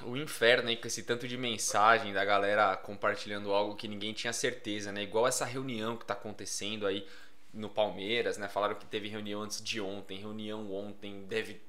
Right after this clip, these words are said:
vão falar que tem reunião hoje também. E olha, o que eu acho é que ninguém sabe muito <laughs> bem o que tá acontecendo. Mas assim, é, ainda que essas reuniões estejam, é, rolando, né?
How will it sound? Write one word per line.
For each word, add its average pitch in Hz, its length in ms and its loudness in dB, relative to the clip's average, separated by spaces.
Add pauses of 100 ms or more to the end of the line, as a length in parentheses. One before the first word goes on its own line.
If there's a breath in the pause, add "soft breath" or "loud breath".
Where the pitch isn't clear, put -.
(120)
vão 120 220 -2
falar 117 240 6
que 117 100 -2
tem 120 140 -6
reunião 113 420 -4
hoje 110 300 0
também. 104 400 -6 (500 loud breath)
E - 100 -4
olha, 170 320 4 (360)
o - 80 -12
que - 80 4
eu 147 160 6
acho 170 260 4
é - 20 -6
que - 160 -4
ninguém 175 300 -2
sabe - 240 -2
muito 190 280 -6
<laughs> 123 60 -8
bem 180 140 0
o 180 60 -4
que - 80 -12
tá 180 140 8
acontecendo. 139 840 2 (580 loud breath)
Mas 254 220 6
assim, 196 500 4
é, 127 220 8
ainda 185 400 8
que - 100 -4
essas 165 220 -2
reuniões 139 380 0
estejam, 117 580 -2 (160)
é, 92 340 -4
rolando, 113 640 0
né? 104 200 -4